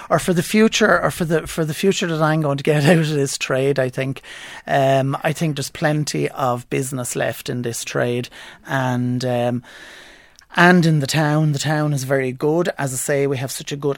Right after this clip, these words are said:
occupancy, and I think, um, the menswear trade especially, um, there's plenty of people out there who like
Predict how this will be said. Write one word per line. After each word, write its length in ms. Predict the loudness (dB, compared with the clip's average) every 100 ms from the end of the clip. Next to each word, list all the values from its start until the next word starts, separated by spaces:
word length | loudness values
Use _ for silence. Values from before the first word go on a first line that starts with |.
| -4
occupancy, 800 | -6 -4 -4 -2 -2 -2 -2 -4 -6 -4
and 380 | -2 -2 -2 -4
I 100 | -6
think, 520 | -6 -4 -2 -2 -6 -10
um, 320 | -6 -4 -2 -4
the 80 |
menswear 880 | -4 0 2 4 4 2 2 2 0
trade 460 | -2 -4 -2 -2 -6
especially, 760 | -8 -6 -4 -2 -4 -4 -6 -8 -18 -18 -8
um, 380 | -4 -2 -2 -4 -4
there's 160 | -4 -2
plenty 360 | -2 -2 -2
of 40 | -6
people 300 | -6 -2 -2
out 180 | -2
there 200 | -4 -4
who 180 | -4 -2
like 480 | 2 2 2 -2 -12